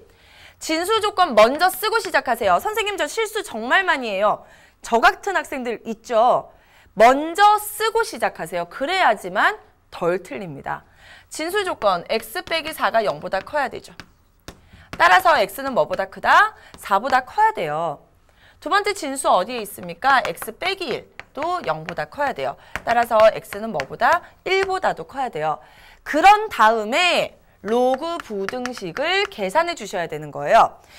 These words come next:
그런데 로그 이, 로그 이 똑같이 들어있죠? 그러면 맞춰줍시다. 위 올라갈 거고요. 이는 로그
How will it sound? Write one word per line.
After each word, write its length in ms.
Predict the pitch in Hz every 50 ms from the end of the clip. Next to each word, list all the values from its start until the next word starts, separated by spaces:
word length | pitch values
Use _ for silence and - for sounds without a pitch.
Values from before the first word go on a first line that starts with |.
| - - _
그런데 640 | - 311 330 320 269 202 214 269 359 415 415 - - _ _ _ _ - _ _ - _ _ _ _ _ _ _ _ _ _ _ _ _ -
로그 300 | 220 254 294 285 370 370
이, 440 | 320 311 330 370 381 415 403 - - _ _ _ _ _ _ _ _ _ -
로그 280 | 226 262 294 294 370
이 140 | 370 370 359
똑같이 360 | 427 415 - 466 - - 427
들어있죠? 560 | 330 320 262 214 180 - - 180 160 - - - _ _ _ _ _ _ _ _ _ _ _ _ _
그러면 680 | - 359 381 381 359 359 349 349 349 349 349 349 311
맞춰줍시다. 840 | 240 190 185 196 196 - - 381 370 - 349 320 - - 294 262 262
위 260 | 262 240 226 233 247 233
올라갈 480 | 190 185 214 254 285 269 240 220 226
거고요. 560 | - 202 190 - 190 254 320 381 403 440 427 - - - - _
이는 520 | 202 240 294 311 302 277 277 277 277 294 294 - _ _ _ - _ _ -
로그 920 | 208 226 233 233 220 214 190 180 170 170 - 302 339 381 403 427 440 440